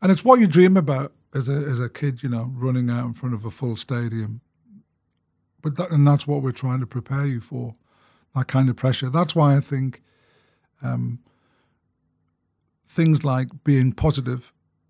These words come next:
all the time, being enthusiastic, being energetic, as you said, so you energize the people around you, you raise everyone's standard. And then the other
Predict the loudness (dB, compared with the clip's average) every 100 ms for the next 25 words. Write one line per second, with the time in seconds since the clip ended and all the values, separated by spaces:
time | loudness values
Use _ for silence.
0 | _ _ -4 -2 -2 -2 -2 -2 -8 -14
1 | _ _ _ _ _ _ _ _ _ _
2 | -4 0 2 0 0 0 2 0 0 -6
3 | -12 -12 _ _ _ _ _ 2 4 6
4 | 6 4 0 -4 -6 -12 -14 -6 -4 -2
5 | -4 -6 -6 -4 -2 0 0 2 2 2
6 | 0 -2 -4 -4 -4 -4 -4 -4 -4 -4
7 | -6 -10 -12 _ -6 -4 -6 -4 -4 -4
8 | -4 -4 -4 -6 -12 _ -8 -6 -8 -12
9 | _ _ _ _ _ _ _ _ _ -4
10 | -2 0 0 0 0